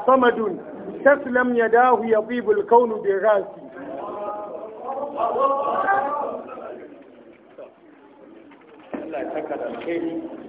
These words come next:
Speaker 2: A wannan shi ne karshen wannan tafsiri na wannan shekara. Muna fatan Allah ya sanya alkhairi, Allah ya sanya a cikin mizanin ayyukan malam. A malam ya ci gaba da hakuri, insha Allah, abubuwa za su ci gaba da tafiya yadda ya kamata. Ban sani ko malam zai yi jawabi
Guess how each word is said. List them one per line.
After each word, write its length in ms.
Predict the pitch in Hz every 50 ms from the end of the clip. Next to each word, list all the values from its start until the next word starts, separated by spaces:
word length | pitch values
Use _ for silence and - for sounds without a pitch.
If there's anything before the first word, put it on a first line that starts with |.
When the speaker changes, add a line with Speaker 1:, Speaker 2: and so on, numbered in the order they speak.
| - 139
Speaker 2:
A 80 | 131
wannan 320 | 143 156 175 180 175 165 - -
shi 80 | 185 180
ne 120 | 170 160 - 156
karshen 340 | - - - 151 156 160 156
wannan 480 | 165 165 165 165 165 151 151 147 - 139
tafsiri 480 | 135 135 139 - 165 170 165 165 - 147
na 80 | 143 143
wannan 320 | 147 156 156 160 156 147 - -
shekara. 340 | - - - 165 170 170 156 160 160 - - - - - - -
Muna 180 | - 170 160 143 147
fatan 400 | 156 156 147 - 160 160 156 156
Allah 240 | 156 160 160 160 143 135 135
ya 20 | -
sanya 200 | 160 151 143 131 120
alkhairi, 480 | - - - 160 160 156 156 151 151 151 156
Allah 180 | 156 160 151 139
ya 100 | 135 - -
sanya 220 | 160 151 147 143
a 80 | 139 135 135 135 -
cikin 100 | 151 139 139
mizanin 400 | 147 147 139 156 151 156 151 147 135 135
ayyukan 340 | 139 156 160 - - 139 127 135
malam. 260 | 147 160 156 156 147 - - - - - - - - 110 123 127
A 220 | 127 131 131 135
malam 260 | 147 160 160 151 139 -
ya 80 | - 127 131
ci 80 | -
gaba 180 | - 147 151 151
da 120 | 147 143 127
hakuri, 480 | 123 127 - - 151 - - - - - - - -
insha 200 | - - 175 160
Allah, 560 | - - 143 143 147 151 151 143 147 143 143 - - - - - - - - 160
abubuwa 280 | 160 160 160 151 139
za 100 | 147 143 -
su 120 | - -
ci 60 | 156
gaba 160 | 160 139 139
da 60 | 135 135 135
tafiya 240 | 123 - - 143 131 131 131
yadda 140 | 131 127 123
ya 80 | 123 120
kamata. 360 | 120 117 131 143 147 - 135 131 131
Ban 80 | 127 - -
sani 160 | 170 151 139 139 -
ko 80 | 151 139
malam 260 | 143 143 139 135 131 135
zai 200 | 135 131 135 123
yi 100 | 127 123
jawabi 360 | - 120 120 131 135 - 131